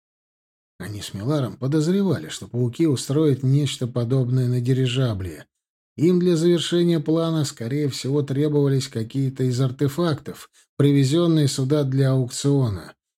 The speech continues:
И, по мнению Милара, с которым Арт согласился, пауки попытаются захватить в заложники Тревора Мэн, чтобы требовать от того доступ к хранилищу. Именно поэтому Арди и сел играть с магнатом за один стол,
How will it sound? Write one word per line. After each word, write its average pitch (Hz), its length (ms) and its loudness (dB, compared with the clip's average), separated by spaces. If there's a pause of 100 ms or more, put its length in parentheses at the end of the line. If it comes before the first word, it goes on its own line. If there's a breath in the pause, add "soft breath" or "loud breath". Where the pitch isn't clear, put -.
(140)
И, 113 140 -2
по 113 200 -6
мнению 143 460 4
Милара, 151 600 2
с - 100 -8
которым 151 480 0
Арт 147 220 -2
согласился, 139 840 0 (320)
пауки 98 340 -6
попытаются 151 720 0
захватить 139 580 0
в 139 60 0
заложники 147 720 2
Тревора 147 540 2
Мэн, 120 460 2 (160 loud breath)
чтобы 104 340 -8
требовать 113 640 -4 (140)
от 95 180 -16
того 143 300 -4
доступ 113 480 -6
к - 80 -20
хранилищу. 92 800 -8 (1000)
Именно 110 340 -6
поэтому 104 600 -8
Арди 131 380 0
и 131 40 0
сел 175 380 0
играть 147 360 0
с - 80 -8
магнатом 135 580 0
за 120 140 -2
один 120 240 -2
стол, 104 460 -6